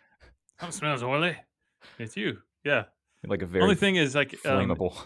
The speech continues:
Speaker 2: <laughs>
Speaker 1: <laughs> yeah, you're, you're quite flammable, so avoid any open flames.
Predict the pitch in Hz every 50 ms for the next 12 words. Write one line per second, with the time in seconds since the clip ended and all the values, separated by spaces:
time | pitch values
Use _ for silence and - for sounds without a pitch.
0 | - _ _ _ _ _ _ _ _ - 160 165 180 226 156 156 147 139 135 135
1 | 127 - 190 208 185 - - 147 135 120 117 104 113 113 110 - - 127 117 113
2 | 110 113 113 - 135 113 107 120 135 139 131 123 120 117 113 107 - 120 104 -
3 | 110 104 104 98 104 -